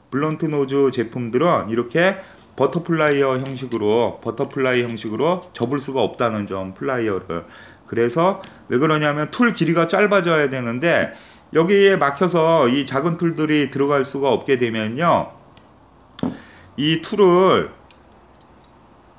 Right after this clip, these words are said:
어, 짧게 만들어야 되는데, 예, 그러한 툴이 과연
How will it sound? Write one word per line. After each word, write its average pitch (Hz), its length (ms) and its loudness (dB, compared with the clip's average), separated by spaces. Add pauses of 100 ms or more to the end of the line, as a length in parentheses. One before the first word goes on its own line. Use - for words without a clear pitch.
(160)
어, 113 680 -6
짧게 220 320 0
만들어야 147 520 2
되는데, 113 840 0 (280)
예, 101 360 -2
그러한 143 340 0
툴이 135 200 -6
과연 120 640 0